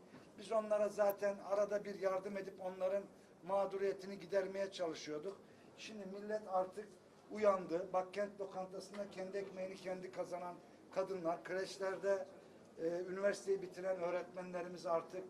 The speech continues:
e, okul öncesi eğitmenlerimize imkanlar sağladık. E, bu arada Suat Vekilim de geldi. Suat Özçağdaş, Genel Başkan Yardımcımız. Hep bir aradayız.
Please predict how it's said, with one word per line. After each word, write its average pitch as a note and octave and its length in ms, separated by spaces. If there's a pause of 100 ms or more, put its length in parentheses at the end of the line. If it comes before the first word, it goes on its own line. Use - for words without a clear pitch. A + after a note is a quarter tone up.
(540)
e, E3 140
okul F3+ 300
öncesi F#3 400
eğitmenlerimize E3+ 1000 (380)
imkanlar F3 560
sağladık. D#3 540 (720)
E, C#3+ 40 (460)
bu F#3 80
arada F#3 400 (360)
Suat F3+ 380
Vekilim F3 400
de E3 80
geldi. D3 280
Suat D#3+ 360
Özçağdaş, D3 680 (400)
Genel D#3+ 300
Başkan D#3+ 360
Yardımcımız. D3+ 720 (600)
Hep B3 280
bir G#3+ 80
aradayız. F3 560